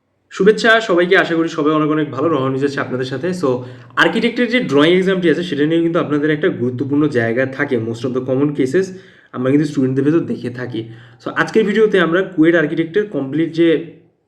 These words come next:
ডিসকাশনটা আছে, সেটা রেখেছি, যেখানে হচ্ছে আপনারা আর্কিটেক্ট রিলেটেড সকল ইনফরমেশন জানতে পারবেন। সিট সংখ্যা, অ্যাপ্লাই কবে, কীভাবে, কী এক্সাম অনুষ্ঠিত হবে, কুয়েটে আপনার কোথায় সিট পড়ছে, সব কিছু।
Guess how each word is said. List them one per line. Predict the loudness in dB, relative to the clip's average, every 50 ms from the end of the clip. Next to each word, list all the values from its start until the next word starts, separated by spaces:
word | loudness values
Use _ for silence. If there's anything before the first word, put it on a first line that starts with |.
| _ _ _ _ _ _ _ _ _ _ _ _ _ _ _ _ _ -6 -4
ডিসকাশনটা | -4 2 4 4 4 4 2 2 4 2
আছে, | 2 0
সেটা | -4 -6 -4 -2
রেখেছি, | -2 0 0 0 -2 -2 -2 -4 -2
যেখানে | 0 0 0 2 0
হচ্ছে | 0 -2 -4 -4
আপনারা | -2 0 2 2
আর্কিটেক্ট | 2 0 0 0 0 0 0 0
রিলেটেড | 0 2 2 2 2 0 -4
সকল | -8 -8 -6 -2 0 2 2
ইনফরমেশন | 2 2 0 0 0 0 0 0 -2 -2
জানতে | -2 -2 0 2 2
পারবেন। | 2 2 2 0 -2 -4 -6 -10 -16 -20 _ _ _ _ _ _ _ _ -8
সিট | -8 -6
সংখ্যা, | -4 -2 -2 0 0 2 2
অ্যাপ্লাই | 2 2 2 0 0 2 4 4 4 4
কবে, | 4 2 2 2 2
কীভাবে, | 2 0 -2 0 0 -2 -2
কী | 0 0 0
এক্সাম | 0 0 0 0 0 0
অনুষ্ঠিত | 0 -2 -4 -4 -2 0
হবে, | 0 2 2 2 2 0 0 2 4
কুয়েটে | 4 4 6 6 4 2 2
আপনার | 0 -4 -4 -4 -4 -4 -6 -10 -20 -20 -20 -20 -20 -20 -20 -20 -20 -20 -12 -4 0
কোথায় | 2 4 4
সিট | 4 2 0 2
পড়ছে, | 2 2 0 0 -2
সব | -4 -4 -4
কিছু। | -4 -8 -12 -12 -12